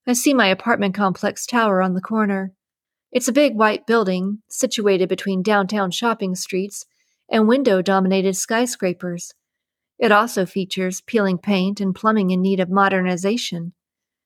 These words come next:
which meant, of course, the rent was right for a barista with school loans.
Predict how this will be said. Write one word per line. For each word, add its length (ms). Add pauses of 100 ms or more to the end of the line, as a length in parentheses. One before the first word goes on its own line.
(140)
which 240
meant, 400 (100)
of 160
course, 600 (560)
the 100
rent 180
was 200
right 280
for 200
a 60
barista 540
with 140
school 320
loans. 500